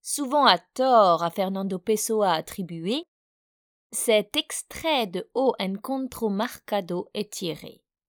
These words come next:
De dix-neuf cent cinquante-six daté, le rendez-vous en français titré,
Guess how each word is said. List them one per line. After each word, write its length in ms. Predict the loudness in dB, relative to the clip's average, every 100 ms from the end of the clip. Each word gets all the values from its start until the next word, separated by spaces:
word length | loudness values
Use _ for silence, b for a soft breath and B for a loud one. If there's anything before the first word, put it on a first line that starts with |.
| _ _ _ _ _ -4
De 200 | 0 2
dix-neuf 400 | 0 -2 -2 -2
cent 160 | -4
cinquante-six 760 | -4 -4 -4 -6 -6 -8 -6 -8 -10
daté, 760 | -8 -4 -4 -6 -2 0 0 -8 _ _ _ _ _ -10
le 280 | -4 -2 -2
rendez-vous 880 | -2 -2 0 -2 -6 -8 -10 -12 -8
en 180 | -4 -4
français 540 | -2 -6 -4 -4 -4
titré, 680 | -4 -10 -10 -8 -4 -4